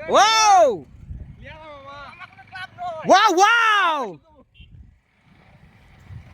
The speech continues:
এই তো বস, অভিনন্দন, অভিনন্দন, সুন্দর রানিং করা হচ্ছে ভাইয়া। দেখেন, সব কিন্তু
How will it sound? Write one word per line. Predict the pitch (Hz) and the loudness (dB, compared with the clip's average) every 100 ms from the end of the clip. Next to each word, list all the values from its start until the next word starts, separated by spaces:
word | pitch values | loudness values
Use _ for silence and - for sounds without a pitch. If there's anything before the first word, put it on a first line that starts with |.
| - - - 554 605 311 311 381 403 - | -20 -20 -20 -16 -14 -14 -14 -16 -10 -2
এই | 254 320 | 0 2
তো | 320 | 2
বস, | 277 269 247 202 - - _ - - _ _ - - - - - - - - - - 165 - 349 | 4 4 4 0 -8 -20 _ -20 -20 _ _ -20 -20 -20 -20 -20 -20 -20 -20 -20 -20 -18 -14 0
অভিনন্দন, | 156 220 240 247 240 | 4 4 4 4 4
অভিনন্দন, | 247 262 262 254 254 | 4 4 2 2 0
সুন্দর | 214 302 311 294 | 2 4 4 4
রানিং | 277 277 | 2 0
করা | 254 262 | 0 2
হচ্ছে | 254 240 | 2 0
ভাইয়া। | 233 240 214 170 _ _ _ _ 698 - 698 698 698 659 640 659 339 698 640 285 247 - - - - | 0 0 -2 -4 _ _ _ _ -20 -20 -20 -20 -20 -20 -20 -20 -20 -20 -20 -20 -20 -20 -20 -12 -2
দেখেন, | 185 208 | 2 2
সব | 170 202 - | 2 2 0
কিন্তু | 208 208 | 0 0